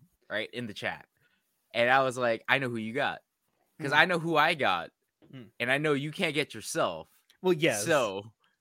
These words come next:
Speaker 1: this leaves only one option. <laughs> And I was extremely confident in my pick. Alex, you got Shinoda.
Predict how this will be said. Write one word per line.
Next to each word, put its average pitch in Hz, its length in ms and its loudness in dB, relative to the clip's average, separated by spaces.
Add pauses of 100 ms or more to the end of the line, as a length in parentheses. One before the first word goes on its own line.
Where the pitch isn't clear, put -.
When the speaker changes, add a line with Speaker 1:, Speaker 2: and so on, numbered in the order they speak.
(100)
Speaker 1:
this 143 180 -4
leaves 151 260 -6
only 147 220 -4
one 110 440 0
option. - 560 -2
<laughs> - 1200 -20
And 117 280 -2 (140)
I 160 100 2
was 151 280 -4
extremely 170 480 -8
confident 113 540 -6 (180)
in 110 100 -12
my 98 160 -4
pick. - 380 -16 (640)
Alex, 127 340 2
you 135 80 -6
got 117 160 0
Shinoda. 87 500 -14